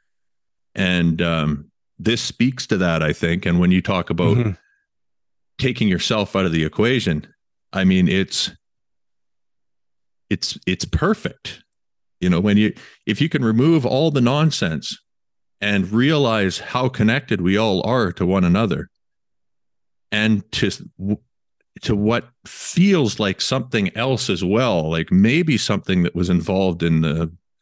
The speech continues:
Speaker 1: creation of this reality, or maybe some kind of a force, whatever this logos thing is. That's, uh, and I don't care. I don't, uh, I don't need to know what that is. That was the other lesson there. I'm just fine with it. I'm fine that it, it's,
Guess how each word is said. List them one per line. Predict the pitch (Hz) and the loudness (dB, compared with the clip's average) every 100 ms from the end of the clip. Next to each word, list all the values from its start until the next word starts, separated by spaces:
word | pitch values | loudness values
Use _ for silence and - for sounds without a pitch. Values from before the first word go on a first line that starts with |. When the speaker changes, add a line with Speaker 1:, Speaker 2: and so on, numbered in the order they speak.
| _ _ | _ _
Speaker 1:
creation | - 101 107 139 - 110 | -6 -2 0 0 -2 -2
of | 95 | 0
this | 92 90 | -2 -2
reality, | 92 92 92 95 95 98 92 | -2 0 0 -2 0 0 -2
or | 80 76 - _ _ - | -4 -6 -14 _ _ -2
maybe | 117 123 | 0 0
some | 98 127 143 | -2 0 -2
kind | - 123 | 0 0
of | 101 | 0
a | 98 | -4
force, | - 113 120 - | -2 0 0 0
whatever | 110 123 127 | -2 0 -2
this | 110 90 | -2 -4
logos | 92 95 120 117 101 - | -2 0 2 0 0 -2
thing | 113 87 | -2 -2
is. | 80 76 - - _ _ _ _ _ - | -2 -4 -10 -18 _ _ _ _ _ -6
That's, | 92 - - | -6 -4 -4
uh, | 90 85 78 - | -2 -2 -2 -4
and | 110 | -2
I | 139 | 0
don't | 185 180 | 0 -2
care. | - 185 147 71 - _ - | -2 -2 -2 -4 -12 _ -6
I | 98 | -2
don't, | 110 117 101 - | 0 0 -2 -2
uh, | 113 107 98 92 _ | -2 0 -2 -4 _
I | 104 | -2
don't | 131 | 0
need | 110 123 139 131 | 2 2 2 0
to | |
know | 107 107 110 69 - _ | 0 2 0 -2 -8 _
what | - 87 | -4 -4
that | 85 76 | -2 -4
is. | 67 - - | -6 -10 -4
That | 92 | -2
was | 107 92 | -2 0
the | 98 | 0
other | 104 98 | 0 0
lesson | 95 117 - 87 | 0 -2 -4 -4
there. | 65 - _ _ _ _ _ - | -6 -12 _ _ _ _ _ -4
I'm | 104 | -2
just | 107 123 - | 0 0 -2
fine | 110 165 | 0 2
with | 170 113 | 2 2
it. | 73 - _ - | -4 -8 _ -4
I'm | 92 | -4
fine | 85 - 110 127 131 | -2 -2 0 2 2
that | 107 | 2
it, | 87 - | 0 0
it's, | 90 87 - | -2 -2 -6